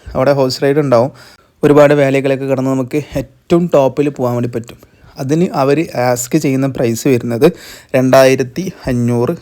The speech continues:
രണ്ടായിരത്തി നാനൂറ്റി അമ്പതൊക്കെയാണ് അവർ പറയുക. പക്ഷെ നമ്മൾ ബാർഗെയിൻ ചെയ്യുകയാണെങ്കിൽ അവർ ആയിരത്തിലേക്ക് എത്തും. അതിലും ബാർഗെയിൻ ചെയ്യുകയാണെങ്കിൽ അഞ്ഞൂറിനും അറുന്നൂറിനും നമുക്ക് പോകാൻ വേണ്ടി പറ്റും.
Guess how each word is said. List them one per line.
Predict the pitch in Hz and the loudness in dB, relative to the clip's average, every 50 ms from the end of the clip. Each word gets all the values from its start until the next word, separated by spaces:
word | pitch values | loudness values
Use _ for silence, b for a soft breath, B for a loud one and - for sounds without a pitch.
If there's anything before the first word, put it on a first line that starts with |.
| - - 131 | -8 -6 -6
രണ്ടായിരത്തി | 123 123 120 123 123 120 120 135 127 127 | -2 0 2 2 2 2 0 -4 -6 -4
നാനൂറ്റി | 117 117 123 127 135 127 - 127 | -4 -4 -4 -6 -6 -2 -2 -2
അമ്പതൊക്കെയാണ് | 120 127 131 143 151 165 160 - - 143 131 131 | 0 0 0 2 2 2 0 0 -2 -2 0 0
അവർ | 135 135 127 | 0 0 2
പറയുക. | 127 113 110 110 - - | 2 2 2 0 -4 -6
പക്ഷെ | 117 - - - 143 | -8 -10 -8 -8 -6
നമ്മൾ | 143 143 147 143 127 | -4 -2 -2 0 2
ബാർഗെയിൻ | 123 117 120 123 120 131 143 147 139 - | 2 4 4 2 0 -4 -6 -6 -6 -6
ചെയ്യുകയാണെങ്കിൽ | 139 127 123 131 135 131 127 123 123 123 120 | -6 -4 -2 0 0 0 -2 -2 -2 -2 0
അവർ | 120 123 123 147 B B B B B B B B - 123 | 0 0 0 -2 B B B B B B B B -4 -2
ആയിരത്തിലേക്ക് | 127 131 139 139 135 - 135 131 - 147 131 | 0 0 0 0 -2 -2 -4 -2 -2 -2 -4
എത്തും. | 117 - 120 101 - b b b b b b b b 131 | -2 -6 -8 -8 -8 b b b b b b b b -2
അതിലും | 131 151 165 202 214 208 196 | 0 2 2 4 4 6 6
ബാർഗെയിൻ | 185 170 170 170 170 175 170 170 170 | 6 6 6 4 2 0 -2 0 -2
ചെയ്യുകയാണെങ്കിൽ | 151 143 143 143 135 123 113 113 117 117 147 170 - B B B B | 0 0 2 0 0 0 -2 -4 -4 -4 -6 -6 -8 B B B B
അഞ്ഞൂറിനും | 143 135 143 147 156 156 156 151 156 151 165 170 160 B B B B 123 | -12 -10 -8 -6 -4 -2 -2 -2 -2 -2 -2 -4 -6 B B B B 0
അറുന്നൂറിനും | 120 120 120 131 135 139 135 135 143 139 165 190 - - - | 0 0 0 -2 -4 -4 -4 -4 -4 -4 -4 -6 -6 -8 -8
നമുക്ക് | 127 120 117 117 123 120 | -8 -6 -6 -6 -6 -4
പോകാൻ | 113 113 117 117 | -2 -2 0 -2
വേണ്ടി | 113 113 117 117 | -2 -4 -4 -4
പറ്റും. | 113 104 - 104 | -6 -8 -8 -16